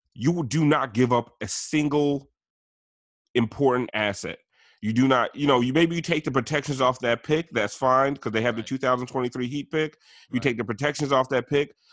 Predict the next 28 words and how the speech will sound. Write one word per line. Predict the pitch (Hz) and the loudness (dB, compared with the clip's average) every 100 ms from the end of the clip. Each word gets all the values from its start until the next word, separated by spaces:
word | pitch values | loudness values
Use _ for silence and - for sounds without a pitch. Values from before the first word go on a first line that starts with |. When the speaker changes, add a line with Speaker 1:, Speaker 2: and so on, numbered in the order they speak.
| _ | _
Speaker 1:
but | 120 110 | -2 0
you | 113 | 0
do | 113 | 2
not | 117 131 170 | 2 2 0
send | 175 147 | -4 -2
Herro. | 131 117 107 110 123 _ _ | 2 4 4 2 -2 _ _
You | 113 | -4
do | 110 | 0
not | 110 123 147 | 2 2 0
send | 160 147 | -2 0
Bam, | 131 117 113 110 | 2 4 2 0
and | 110 | -2
you | 110 | -2
do | 110 | 0
not | 117 104 101 | 0 0 0
send | 110 95 | -4 -2
Justice. | 101 92 - - - _ _ - | -4 -4 -8 -14 -16 _ _ -4
Because | 135 131 117 120 _ - | 2 4 2 -2 _ -4
if | 110 | -4
you | 98 120 202 226 175 123 | -2 -2 0 0 -4 -2
get | 139 160 | 0 2
ri-, | 156 123 | 2 0
get | 131 135 | 0 2
rid | 156 | 2
of | 143 | 4
those | 127 143 | 2 0
three | - 127 | 0 -2
guys, | 104 101 90 90 | 2 2 2 -2